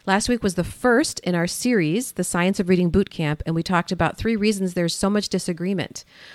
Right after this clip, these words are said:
around the science of reading. If you haven't listened to that episode, I recommend that you go back and listen to it,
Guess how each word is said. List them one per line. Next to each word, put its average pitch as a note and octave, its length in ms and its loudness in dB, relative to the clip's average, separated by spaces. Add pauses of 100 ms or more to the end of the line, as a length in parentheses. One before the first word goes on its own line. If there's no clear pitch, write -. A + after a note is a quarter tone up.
(160)
around E3+ 220 2
the E3 80 0
science E3 380 -2
of D3+ 120 -4
reading. D3 280 -2 (260)
If G3 100 -4
you G#3+ 60 -2
haven't C4 300 2
listened A3+ 240 2
to A#3+ 60 2
that G3 160 4
episode, F#3+ 360 0
I E3 60 4
recommend F3+ 420 0
that - 60 -4
you D3+ 80 -6
go E3+ 140 -2
back F#3 420 -4
and F3 120 -4
listen F3+ 280 -2
to D3+ 160 -2
it, - 140 -6